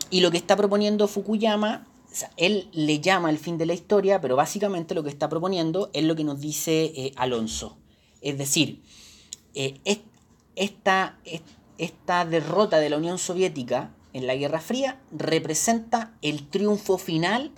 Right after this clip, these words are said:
de la democracia liberal, dice Fukuyama. O sea, en el fondo Fukuyama está diciendo, "Ganamos", ¿no? Estados Unidos ganó, ganó la democracia liberal, ganaron los principios liberales,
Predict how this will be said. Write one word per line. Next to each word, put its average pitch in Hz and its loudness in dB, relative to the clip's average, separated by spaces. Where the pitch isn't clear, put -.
de 160 4
la 156 6
democracia 160 2
liberal, 117 -2
dice 113 -8
Fukuyama. 113 -12
O - -12
sea, 175 8
en 175 4
el 175 0
fondo 214 2
Fukuyama 185 0
está 180 -6
diciendo, 180 -4
"Ganamos", 139 2
¿no? 165 -2
Estados 151 6
Unidos 143 0
ganó, 208 6
ganó 147 2
la 156 4
democracia 139 -2
liberal, 190 0
ganaron 151 2
los 143 -4
principios 139 -2
liberales, 196 4